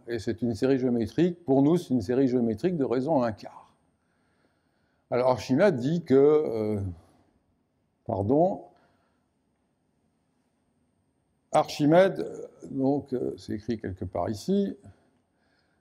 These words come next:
Archimède dit qu'il démontre donc qu'un segment de parabole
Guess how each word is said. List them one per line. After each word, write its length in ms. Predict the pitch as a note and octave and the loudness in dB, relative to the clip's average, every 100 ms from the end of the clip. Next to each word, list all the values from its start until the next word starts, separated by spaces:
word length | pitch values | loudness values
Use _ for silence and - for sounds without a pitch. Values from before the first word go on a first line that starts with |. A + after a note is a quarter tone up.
| _ _ _ _ _ _ _ _ _ - | _ _ _ _ _ _ _ _ _ -14
Archimède 420 | G#2+ C#3+ E3 E3+ | -6 0 2 2
dit 160 | D3+ F3 | 0 -2
qu'il 220 | B2+ B2 | -2 4
démontre 640 | G#3+ C#3+ C3+ E3+ - C3 | 4 6 4 2 0 -6
donc 400 | A#2+ C3+ D#3+ F3 | 0 2 2 0
qu'un 240 | - C3+ B2+ | 0 0 0
segment 520 | - C#3 B2+ C#3+ C3+ | 0 2 4 6 6
de 120 | A2+ | 4
parabole 720 | G2+ D#3 B2 G#2 A2 C#3 D3 | 2 4 4 4 4 4 2